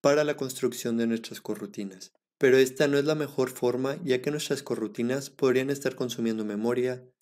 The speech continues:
C P U o disco durante toda la vida de nuestra aplicación. En función de este scope, lo que hace es que una vez creada la corrutina a través de este,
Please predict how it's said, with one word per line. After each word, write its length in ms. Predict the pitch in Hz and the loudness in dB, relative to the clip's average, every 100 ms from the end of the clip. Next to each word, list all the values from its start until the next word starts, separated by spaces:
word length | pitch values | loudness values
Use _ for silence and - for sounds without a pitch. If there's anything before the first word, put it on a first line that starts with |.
| _ _ | _ _
C 220 | - 131 | -4 -2
P 160 | - 117 | 2 4
U 360 | 120 131 - _ - | 4 2 -4 _ -2
o 160 | 120 | 2
disco 600 | 117 123 - 143 139 143 _ _ _ | 2 0 -4 -6 -6 -12 _ _ _
durante 400 | 139 139 135 127 | 6 6 4 2
toda 180 | 123 123 | 4 6
la 80 | 123 | 6
vida 160 | 117 | 4
de 60 | 117 | 4
nuestra 260 | 117 117 | 0 -4
aplicación. 580 | 101 101 104 - 104 101 _ _ _ _ _ _ | -6 -6 -8 -8 -10 -12 _ _ _ _ _ _
En 100 | - | -6
función 380 | 117 127 127 135 | -4 -4 0 0
de 80 | 139 | 0
este 180 | 139 135 | 0 -2
scope, 460 | - 123 117 - _ _ _ | 0 0 0 -2 _ _ _
lo 140 | 135 131 | -2 0
que 100 | 131 | 2
hace 400 | 120 131 123 - | 2 2 0 -2
es 140 | 113 | -6
que 120 | - 127 | -2 0
una 180 | 127 | 2
vez 180 | 127 127 | 2 0
creada 240 | - 123 117 | 2 2 2
la 160 | 117 | 0
corrutina 480 | 117 113 107 123 117 | 0 -2 -2 -2 -2
a 60 | 104 | -2
través 300 | 110 107 110 | -4 -4 -2
de 140 | 120 | -4
este, 480 | 117 - 117 120 | -4 -6 -6 -6